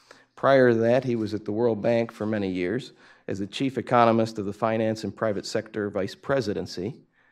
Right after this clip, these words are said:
He was, uh, probably most, uh, well known over there as being the creator and the lead author of, uh, the World Bank's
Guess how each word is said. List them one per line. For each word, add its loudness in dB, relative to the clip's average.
He -4
was, -2
uh, -4
probably -4
most, -2
uh, 2
well 2
known 2
over 0
there 0
as -4
being -2
the -4
creator -2
and -2
the -4
lead 0
author 2
of, -2
uh, -8
the -6
World -4
Bank's -6